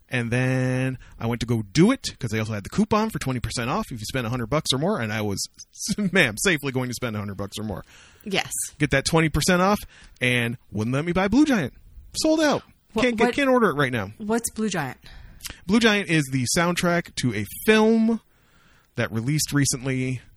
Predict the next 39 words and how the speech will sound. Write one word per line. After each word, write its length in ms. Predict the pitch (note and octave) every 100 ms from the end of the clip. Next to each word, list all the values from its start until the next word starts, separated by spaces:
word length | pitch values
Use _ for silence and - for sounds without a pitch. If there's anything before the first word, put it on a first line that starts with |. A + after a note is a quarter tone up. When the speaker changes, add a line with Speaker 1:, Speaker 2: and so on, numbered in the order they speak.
| -
Speaker 1:
in 140 | A#2
Japan 480 | G#2 G#2 B2 A#2 A#2
about, 380 | - A2 G2+ G2 -
it 100 | A2+
is, 240 | F#2+ F2
uh, 120 | F2 -
shonen 520 | - G#3 A3+ G#3+ A3
saxophone. 560 | E3 A#2 - - B1 - - _ _
<laughs> 340 | - - -
Is 80 | F3+ -
the 80 | B2
best 200 | A2 -
way 200 | G#2+ F#2+ _ _ _ -
Speaker 2:
Okay. 300 | G3+ G#3 C#4
Speaker 1:
to 40 | G4+
describe 340 | G3 B2 E2
it. 100 | - - - - -
He 160 | D#3+
wants 300 | F3+ E3 - - B2+
Speaker 2:
Right. 60 |
Speaker 1:
to 0 |
be, 380 | B2+ E3 E3 E3+ -
he 140 | -
Speaker 2:
The 60 | A#2+
very 300 | F#3 F#3 G3
Speaker 1:
discovers 20 | A3+
Speaker 2:
best. 220 | B3 G3
Speaker 1:
jazz 380 | G3 G#3 A3 A3 - - - -
and 120 | A#2
wants 160 | A2 -
to 60 |
be 100 | -
the 60 | G2
very 220 | F2+ E3+
best 320 | F3+ F3 E3+ - -
saxophonist 800 | D#3+ D3+ D3 D3+ C#3+ C#3+ - D#3
there 160 | B2 B2+
ever 180 | A#2+
was. 240 | A2+ F#2+